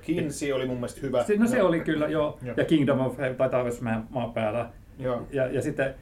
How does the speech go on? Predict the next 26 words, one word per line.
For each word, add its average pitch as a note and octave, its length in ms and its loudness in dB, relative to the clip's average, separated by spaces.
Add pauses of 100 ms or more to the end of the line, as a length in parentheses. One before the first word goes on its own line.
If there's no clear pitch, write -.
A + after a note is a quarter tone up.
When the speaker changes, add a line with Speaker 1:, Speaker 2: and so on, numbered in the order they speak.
(120)
Speaker 2:
hän D#3 240 0
tekee G#3+ 260 -2
ihan F#3 180 -2
semmo-, D#3+ 200 -6
hän, E3+ 120 -4 (380)
hän E3 120 -2
on D3 60 -6
niinku D3 140 -8
semmonen D#3+ 340 -4 (1000)
filmitähti, C#3+ 920 0 (240)
jolla A#2+ 260 0
on C3 120 0
läsnäoloa, A#2+ 760 0
että G#2+ 140 -6
hän A2+ 280 -4
pystyy C3 300 -2
sitten A#2+ 300 -2
jossain, A2+ 340 -2 (180)
tota, - 140 -10
niinku - 220 -8 (100)
Batman C3 320 0
Beginseissä A2+ 640 -2
ja G#2+ 80 -4
tommosissa A2 460 -4
niinku G#2 160 -8
sitä, A2 280 -6